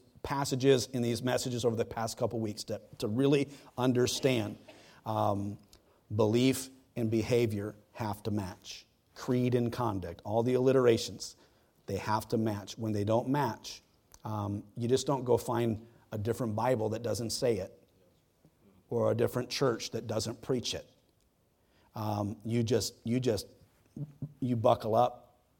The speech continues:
and you obey the Word of God. And, um, and s-,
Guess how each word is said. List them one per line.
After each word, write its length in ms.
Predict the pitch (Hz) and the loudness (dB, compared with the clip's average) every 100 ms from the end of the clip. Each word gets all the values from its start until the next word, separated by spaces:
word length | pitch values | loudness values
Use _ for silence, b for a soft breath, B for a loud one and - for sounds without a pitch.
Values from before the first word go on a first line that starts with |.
| _ _ - | _ _ -8
and 120 | 113 | -4
you 140 | 110 113 | 0 2
obey 260 | 107 117 | 4 4
the 80 | 120 | 2
Word 200 | 113 123 | 2 0
of 60 | 127 | 0
God. 320 | 151 110 101 - _ _ - - 123 127 b b - | -2 -4 -10 -16 _ _ -20 -20 -20 -20 b b -2
And, 360 | 131 123 117 | 0 0 0
um, 420 | 120 120 117 113 - - | 2 2 2 0 -4 -4
and 400 | 135 127 127 131 - | 0 0 0 -4 -8
s-, 140 | - | -18